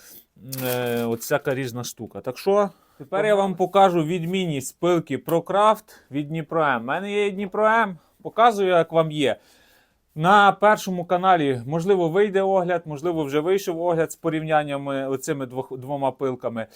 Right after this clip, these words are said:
Дивіться, ця набагато важча. Е, ця дванадцятивольтова. Я різав Дніпро М-ом,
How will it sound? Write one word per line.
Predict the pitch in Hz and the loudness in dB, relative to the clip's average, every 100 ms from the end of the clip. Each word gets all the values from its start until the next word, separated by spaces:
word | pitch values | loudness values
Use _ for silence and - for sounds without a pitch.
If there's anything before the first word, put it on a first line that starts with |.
| - _ _ _ 123 | -20 _ _ _ -4
Дивіться, | 160 175 - 120 - - - | 0 0 0 -4 -4 -20 0
ця | 196 214 226 | 4 6 6
набагато | 190 175 170 175 185 | 4 6 8 6 6
важча. | 165 151 120 - 123 107 _ _ - | 4 4 4 -4 -12 -12 _ _ -10
Е, | 120 123 120 120 117 117 113 | -4 -4 -2 -4 -4 -6 -6
ця | - 190 | 2 2
дванадцятивольтова. | 170 180 180 170 180 165 160 160 131 120 | 2 0 -2 -4 -4 -4 0 2 2 2
Я | 139 170 | 6 4
різав | 190 170 160 | 4 0 -2
Дніпро | 143 160 160 170 | -4 -8 -2 0
М-ом, | 202 220 202 | 2 0 -6